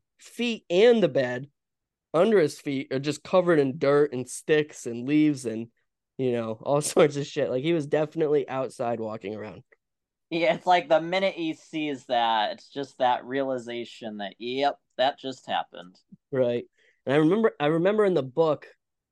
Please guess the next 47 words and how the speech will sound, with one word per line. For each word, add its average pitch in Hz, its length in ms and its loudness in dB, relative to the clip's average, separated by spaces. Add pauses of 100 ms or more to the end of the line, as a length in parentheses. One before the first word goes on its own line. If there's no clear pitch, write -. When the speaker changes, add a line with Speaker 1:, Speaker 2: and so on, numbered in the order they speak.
(600)
Speaker 1:
at 127 160 -10
this 143 200 -2
point, 139 480 0 (100)
he, 139 180 -4
like, 127 280 0 (960)
he, 131 400 -4 (520)
you 127 140 0
know, 120 100 0
he 131 120 0
makes 151 240 4
this 135 180 -2
big 151 340 0
scene 165 460 0
about 135 320 -4
trying 156 300 -2
to 123 60 -4
hide 151 500 -2
this, 147 400 0
and 131 80 -4
he 127 80 -2
has 143 160 -6
to - 80 -4
hide 175 320 0
this, 170 160 4 (420)
and 131 160 -4
he 139 60 0
has 156 180 -2
to, 170 100 -2
like, 135 300 0
hide 190 360 0
the - 100 2
sheet 180 500 -4
so 147 140 -4
his 123 120 -6
wife 165 360 0
doesn't 147 320 -4
see, 156 560 0
and 101 200 -10 (360)
it's 131 100 -10
just, 175 160 -2
like, 139 160 2
this 127 160 -4
big 135 380 -4
thing, 123 320 -4
'cause 120 140 -8
he's 131 200 -4
still, 180 580 6